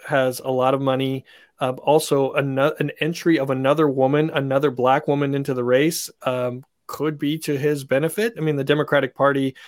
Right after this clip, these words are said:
in primaries, there has been a, a push to support more women. But if you have three strong, credible <laughs> women in the race, does that help someone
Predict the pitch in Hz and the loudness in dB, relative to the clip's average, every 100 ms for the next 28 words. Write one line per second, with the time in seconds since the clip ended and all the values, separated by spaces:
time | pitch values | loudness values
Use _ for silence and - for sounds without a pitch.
0 | _ 131 117 127 143 143 131 131 123 123 | _ -8 -2 0 2 2 0 0 0 -2
1 | 123 123 - 131 139 135 - - _ - | -2 -4 -2 0 0 -2 -10 -20 _ -6
2 | 131 127 123 120 117 117 _ - 143 - | -2 -2 -2 -2 -4 -10 _ -4 -4 0
3 | 143 151 - - 139 131 - - 226 151 | 0 0 -2 -6 -6 -6 -4 2 4 4
4 | 127 127 131 147 139 127 143 123 - 135 | 2 4 2 2 0 -2 -2 -2 -4 -6
5 | 139 147 143 - 147 143 139 - 139 139 | -2 -2 -2 -4 2 2 2 0 0 2
6 | 135 139 160 160 156 135 139 151 139 - | 2 2 2 4 2 2 4 4 4 -2
7 | 139 131 131 131 135 - 135 131 | -2 0 0 0 -2 0 -2 -2